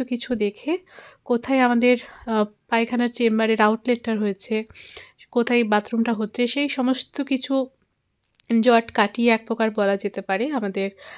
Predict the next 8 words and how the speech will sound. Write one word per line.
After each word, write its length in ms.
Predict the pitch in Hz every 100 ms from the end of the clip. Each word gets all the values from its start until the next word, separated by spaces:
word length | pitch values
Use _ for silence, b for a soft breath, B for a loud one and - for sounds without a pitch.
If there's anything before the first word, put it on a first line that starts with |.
| B -
আজকে 460 | 233 233 - 226 262 339 _ _ _ -
বাথরুমের 480 | 226 214 247 233 233
চেম্বারটা 480 | 233 214 220 214 220
ঢালাই 360 | 208 202 214 240 -
এবং 280 | 233 214 220 269 B B B 226
বিমগুলোর 580 | 220 226 220 220 214 208 - _ _ _ _ _ _ _
ঢালাইয়ের 440 | 226 226 202 196 -
কাজ 220 | 190